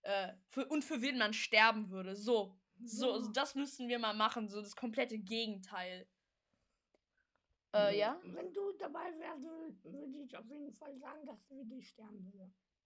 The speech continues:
Speaker 1: Ja. Vielen Dank, lieber Affenjunge. Ich natürlich für dich auch, Bruder. Naja, okay, ähm, ich würd sagen, das nächste, also was hättest du da genommen? Also nochmal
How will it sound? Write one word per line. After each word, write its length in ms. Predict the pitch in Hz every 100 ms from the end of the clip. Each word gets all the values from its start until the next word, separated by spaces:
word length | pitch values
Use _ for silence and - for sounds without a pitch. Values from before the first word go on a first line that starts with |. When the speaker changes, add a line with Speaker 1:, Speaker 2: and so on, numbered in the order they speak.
| _
Speaker 1:
Ja. 200 | - 151 - _ _ _ -
Vielen 420 | 185 196 190 185
Dank, 320 | 170 180 190 190 -
lieber 360 | - - 175 -
Affenjunge. 380 | 190 190 - -
Ich 100 | -
natürlich 340 | - - -
für 80 | -
dich 200 | - -
auch, 280 | - - -
Bruder. 360 | 240 226 220 240 - - - 302
Naja, 280 | 311 359 320
okay, 280 | 311 339 247
ähm, 300 | 254 277 294
ich 120 | 285 320
würd 140 | 294
sagen, 240 | 294 311 311
das 160 | -
nächste, 420 | 277 285 349 -
also 120 | 285 302
was 140 | 359
hättest 260 | 415 381 320
du 80 |
da 100 | 381
genommen? 340 | 392 392 392 381
Also 160 | 294
nochmal 300 | 311 320 311